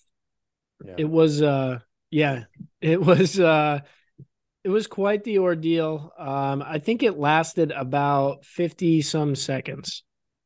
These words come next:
Speaker 1: Yeah, he was just going ballistic, down on his knees. He was
Speaker 2: <laughs>
Speaker 1: just grabbing his head, all this other stuff. I was like, "Dude, the Saints didn't make it to the Super Bowl because of a bad call."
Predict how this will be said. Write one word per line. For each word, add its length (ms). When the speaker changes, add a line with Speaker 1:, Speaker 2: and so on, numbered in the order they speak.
Speaker 1:
Yeah, 160
he 100
was 160
just 240
going 240
ballistic, 400
down 300
on 100
his 220
knees. 520
He 120
was 200
Speaker 2:
<laughs> 60
Speaker 1:
just 260
grabbing 400
his 160
head, 360
all 240
this 180
other 160
stuff. 220
I 120
was 120
like, 220
"Dude, 360
the 80
Saints 640
didn't 320
make 200
it 100
to 100
the 100
Super 500
Bowl 380
because 300
of 80
a 80
bad 380
call." 340